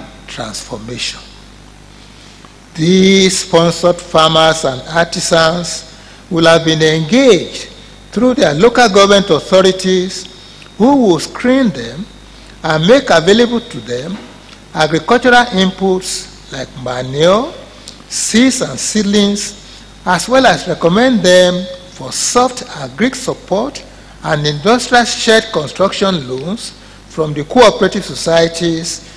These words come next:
that government will have empowered for this purpose here and there. They will work in association with the local farmers and artisans, with whom they should engage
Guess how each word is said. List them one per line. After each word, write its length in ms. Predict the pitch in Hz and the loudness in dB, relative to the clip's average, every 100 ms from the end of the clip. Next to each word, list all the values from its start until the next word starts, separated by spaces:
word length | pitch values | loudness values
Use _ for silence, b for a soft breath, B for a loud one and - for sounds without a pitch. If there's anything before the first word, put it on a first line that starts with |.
| B B - | B B -4
that 220 | 131 - | -4 0
government 360 | 196 240 254 240 | 2 6 4 4
will 160 | 165 | 0
have 280 | 139 127 - | -2 -2 -6
empowered 720 | 175 139 - 254 254 170 - - - - | -10 -10 -2 4 6 6 2 -12 -16 -20
for 160 | - 143 | -10 -8
this 360 | 139 254 254 - | 0 0 -2 -2
purpose 640 | 165 - 170 165 - - - - - | -2 0 -2 -2 -6 -14 -18 -20 -20
here 640 | - 151 151 147 143 147 - - | -10 -2 2 4 2 0 -8 -14
and 160 | 120 104 - | -14 -14 -2
there. 300 | 220 190 - - - - - - - - - B B B B B - | 0 0 -2 -16 -20 -20 -20 -20 -20 -20 -20 B B B B B -6
They 120 | 170 | -2
will 280 | 160 165 165 | 2 2 0
work 400 | 185 247 277 - | 2 4 4 0
in 160 | 151 143 180 | -12 -10 -8
association 800 | 170 - 151 - 247 269 - 127 - B B B B B 170 | -8 -8 -10 -2 0 0 -4 -8 -14 B B B B B -8
with 140 | 156 | -6
the 80 | 156 | -2
local 360 | 185 254 254 254 | 0 2 2 0
farmers 540 | - 190 190 185 175 | 2 2 4 0 0
and 140 | 127 - | -8 -4
artisans, 880 | 196 - 180 196 185 185 196 - - B B B B | -4 -4 -4 0 0 -2 -6 -12 -14 B B B B
with 260 | 156 156 - | -4 -4 0
whom 320 | 190 269 277 | 2 2 2
they 120 | 180 | -2
should 240 | - 147 135 | -4 -8 -6
engage 720 | 135 127 151 214 247 247 | -6 -4 2 4 4 2